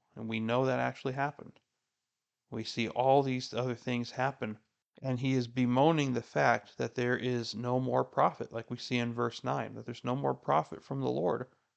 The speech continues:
because everything that God has already declared is now coming to pass. There's no more need for a prophet. Much like today, that's why there's no more prophets in the sense that we see in the Old Testament, because Jesus Christ was the final prophet,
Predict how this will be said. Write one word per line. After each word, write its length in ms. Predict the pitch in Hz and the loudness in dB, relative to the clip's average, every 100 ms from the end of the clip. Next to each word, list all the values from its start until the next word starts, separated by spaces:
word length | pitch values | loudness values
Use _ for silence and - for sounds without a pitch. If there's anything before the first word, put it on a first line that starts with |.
| - | -18
because 460 | 123 143 120 117 - _ _ - | -6 0 0 0 -8 _ _ -2
everything 460 | 135 147 147 143 131 | 2 2 0 -4 -4
that 120 | 117 | -4
God 280 | 123 123 123 | 2 2 2
has 180 | 117 | -2
already 220 | 123 120 117 | 0 -2 -2
declared 720 | 113 - 143 165 123 110 - _ _ _ - | -6 -6 -2 0 0 -2 -6 _ _ _ -12
is 160 | 120 | -6
now 140 | 113 107 | -2 -4
coming 340 | - 110 107 | -2 -6 -4
to 60 | 98 | -10
pass. 500 | - 90 - - - _ _ _ _ _ _ _ - | -6 -6 -6 -12 -14 _ _ _ _ _ _ _ -6
There's 200 | 120 113 | -6 -2
no 120 | 117 | -2
more 200 | 117 117 | 0 0
need 240 | 117 165 - | -2 -6 -8
for 160 | 104 | -10
a 40 | 90 | -8
prophet. 440 | - 92 - - _ _ _ _ _ _ _ _ _ _ _ _ _ _ _ _ _ _ _ | -6 -8 -8 -20 _ _ _ _ _ _ _ _ _ _ _ _ _ _ _ _ _ _ _
Much 220 | 135 127 143 | -8 0 2
like 180 | 120 | 2
today, 380 | - 113 120 139 | 0 -4 0 2
that's 260 | 113 113 - | 2 -2 0
why 140 | 120 | 0
there's 160 | 120 123 | 0 0
no 120 | 127 | -2
more 160 | 117 110 | 0 -6
prophets 760 | - 131 151 - - - - _ _ _ - | 0 2 2 -2 -14 -14 -16 _ _ _ -6
in 260 | 131 117 113 | -4 -2 -4
the 80 | 107 | -4
sense 540 | - 127 117 - - | 0 0 0 -6 -4
that 140 | 117 98 | -4 -2
we 160 | 117 | -4
see 240 | - 123 117 | -4 -2 -2
in 100 | 107 | -2
the 80 | |
Old 220 | 107 110 - | -2 -2 0
Testament, 480 | 139 - 120 117 | -2 -2 -6 -6
because 420 | 117 110 120 113 - | -8 -6 -4 -4 -4
Jesus 380 | 120 127 123 | -6 -4 -6
Christ 480 | - 135 139 123 - | -6 -2 -2 -2 -6
was 240 | 113 120 120 | -6 -6 -8
the 80 | |
final 440 | - 131 131 123 104 | -6 -4 -4 -4 -6
prophet, 460 | - 143 147 - | -2 -2 -2 -8